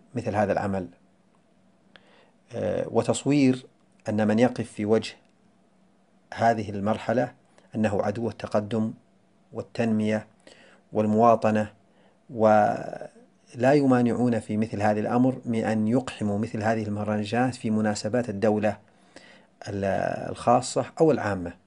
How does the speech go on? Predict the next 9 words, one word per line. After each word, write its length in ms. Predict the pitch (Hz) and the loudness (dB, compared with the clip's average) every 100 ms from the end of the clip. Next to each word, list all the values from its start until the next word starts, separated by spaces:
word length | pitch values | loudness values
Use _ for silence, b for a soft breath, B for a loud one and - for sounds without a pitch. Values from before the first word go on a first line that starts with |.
| _ _ _ _ _ - b b b | _ _ _ _ _ -20 b b b
فاستغلال 540 | - 101 - 113 127 123 | -6 -4 -2 2 4 6
اليوم 300 | 107 107 101 | 4 2 2
الوطني 520 | 104 107 104 104 110 - _ _ _ | 2 2 2 -2 -6 -14 _ _ _
واستغلال 460 | - - 135 104 113 | -14 -8 -2 2 2
الجنادرية 800 | 107 104 104 98 107 110 107 104 | 2 -2 -4 -4 -4 -4 -4 -2
وما 220 | 113 127 | 2 2
إلى 200 | 123 107 | 2 0
ذلك 380 | 107 117 139 131 | 2 2 0 2
ظاهر، 340 | 107 95 110 | 2 2 0